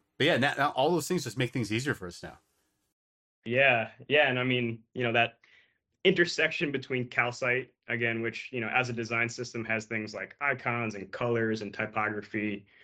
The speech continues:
Speaker 2: with Calcite components, which is the, you know, kind of U I manifestation of that. Um, but they're really Lego pieces, right? You mentioned Sheet. That is a great,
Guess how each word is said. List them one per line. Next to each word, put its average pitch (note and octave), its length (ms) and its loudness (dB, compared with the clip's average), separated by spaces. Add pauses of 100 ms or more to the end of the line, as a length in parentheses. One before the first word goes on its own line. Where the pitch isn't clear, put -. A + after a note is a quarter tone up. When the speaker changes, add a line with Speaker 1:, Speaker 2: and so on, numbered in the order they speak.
(300)
Speaker 2:
with A#2 300 4 (640)
Calcite A2 360 -2
components, A2 520 -4
which A2 160 -6
is G2+ 180 -6
the, G2 260 -4
you G2+ 100 -6
know, F#2+ 100 -6
kind A2 160 -4
of F#2+ 100 -8
U A2+ 280 4
I G#2+ 160 4
manifestation G#2+ 800 -4
of F2+ 100 -8
that. F#2 260 -8 (360)
Um, F#2+ 380 -6 (180)
but B2+ 140 4
they're C#3+ 100 8
really E3 220 6
Lego B2 320 4
pieces, F#2+ 420 -8
right? G#2+ 220 -2
You A2 80 -2
mentioned A2+ 320 -2
Sheet. A2+ 420 -2
That A2 140 2
is A2 100 2
a G#2 40 -6
great, G#2+ 420 -2